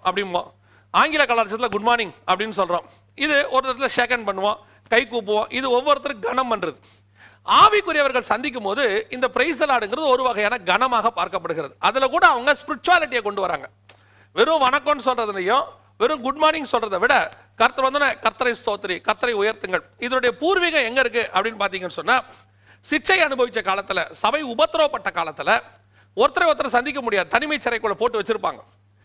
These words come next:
இப்போ ஒரு ரத்த சாட்சியா மரிக்க போறவரு அடிச்சு உதைச்சு அவரை துன்பப்படுத்தி சிறைச்சாலை கூட்டிட்டு போவாங்க.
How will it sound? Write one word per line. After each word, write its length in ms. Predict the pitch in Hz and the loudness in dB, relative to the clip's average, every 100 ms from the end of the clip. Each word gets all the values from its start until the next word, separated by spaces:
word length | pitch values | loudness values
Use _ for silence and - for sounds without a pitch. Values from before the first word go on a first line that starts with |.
| _ - | _ -10
இப்போ 360 | 277 320 285 | 2 4 4
ஒரு 680 | 240 330 381 339 233 156 151 _ _ _ | 4 2 2 2 -2 -2 -10 _ _ _
ரத்த 340 | - 226 247 330 | -2 -2 2 4
சாட்சியா 320 | 285 277 262 | 2 2 0
மரிக்க 300 | 240 294 254 | 0 0 -2
போறவரு 420 | 202 190 185 269 - - _ _ - | 0 -2 0 0 -2 -16 _ _ -2
அடிச்சு 320 | 220 349 - 262 | 0 -4 -4 -4
உதைச்சு 460 | 214 285 - 262 - | -2 -2 -2 -6 -2
அவரை 280 | - 214 208 156 127 _ _ _ 302 | -2 0 0 -2 -4 _ _ _ 2
துன்பப்படுத்தி 580 | 359 349 202 - 294 - _ _ - | 2 2 -4 -4 -6 -6 _ _ -2
சிறைச்சாலை 340 | 285 - 254 226 | -2 2 0 0
கூட்டிட்டு 280 | 254 254 | -4 -4
போவாங்க. 320 | 196 165 131 | -4 -4 -6